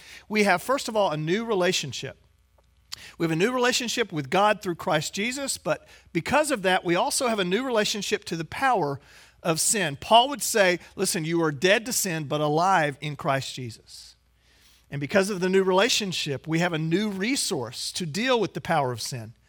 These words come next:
a resource deep within us, the Holy Spirit of God himself who lives and dwells within us. And the Apostle Paul would say that the same Spirit who raised Jesus from the dead is the same Spirit who lives within us. How exciting is that?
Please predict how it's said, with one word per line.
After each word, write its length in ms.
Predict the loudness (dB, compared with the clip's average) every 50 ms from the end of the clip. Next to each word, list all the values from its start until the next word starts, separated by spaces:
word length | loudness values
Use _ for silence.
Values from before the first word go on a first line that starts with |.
| _ _ _ _ _ _ _ _ -20 _ -4
a 80 | -2
resource 600 | -2 0 2 2 2 2 2 2 2 2 0 -2
deep 340 | -4 -4 -2 -2 -2 -2 -2
within 320 | -4 -4 -2 -2 -2 -2 -2
us, 180 | -4 -4 -6
the 140 | -8 -8 -8
Holy 320 | -4 -2 -2 0 0 -2
Spirit 340 | -4 -4 -4 -4 -4 -4 -2
of 120 | -2 -2 0
God 260 | 2 4 4 4 2
himself 480 | -2 -6 -6 -6 -6 -4 -4 -6 -6
who 160 | -4 -4 -4 -2
lives 460 | -2 0 0 2 2 0 0 -2 -4
and 120 | -6 -6
dwells 400 | -6 -2 0 0 0 0 -2 -4 -8 -14 -18 -20 -18 -12 -8
within 280 | -6 -4 -2 -2 -2
us. 200 | -2 -2 -4 -4
And 120 | -4 -4 -6
the 40 |
Apostle 380 | -4 0 0 0 0 0 -2 -4
Paul 220 | -2 0 0 0
would 120 | 0 -2 -4
say 340 | -6 -4 -4 -4 -4 -6 -8 -12 -18 -18 -14 -12
that 120 | -10 -8
the 80 | -4 0
same 440 | 0 2 2 4 4 2 2 0 -2
Spirit 380 | -6 -4 -2 0 0 0 0
who 120 | -2 -2 0
raised 460 | 2 2 2 2 2 0 -2 -4 -6
Jesus 480 | -6 -4 -2 -2 -2 -2 -2 -4 -6
from 160 | -6 -6 -6 -6
the 80 | -4
dead 320 | 0 0 2 2 2 0 -4 -10 -18 -20 -12 -6
is 160 | -4 -4 -4
the 80 | -2 -2
same 320 | -2 -2 -2 -2 -4 -6
Spirit 400 | -8 -10 -8 -8 -8 -8 -8 -10 _ _ _ -8
who 100 | -8 -6
lives 260 | -4 -4 -4 -6 -8
within 240 | -10 -12 -10 -10 -10
us. 160 | -10 -10 -10
How 180 | -12 -12 -14 -14 -14
exciting 760 | -8 -4 0 2 2 2 0 -2 -4 -4 -2 -2 -4 -4
is 140 | -6 -8 -8
that? 220 | -10 -12 -14 -18